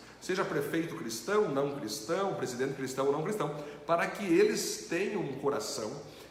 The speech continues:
que não persiga a nossa igreja, que não persiga os cristãos, né? Não quer ser cristão, não precisa ser cristão, né? Seria bom se fosse,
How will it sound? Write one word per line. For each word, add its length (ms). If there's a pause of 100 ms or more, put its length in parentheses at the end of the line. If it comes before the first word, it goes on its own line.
(120)
que 140
não 400
persiga 1160 (260)
a 120
nossa 380
igreja, 400
que 100
não 200
persiga 640
os 120
cristãos, 580 (420)
né? 480
Não 160
quer 100
ser 140
cristão, 260
não 80
precisa 240
ser 80
cristão, 480 (420)
né? 160
Seria 260
bom 280
se 120
fosse, 420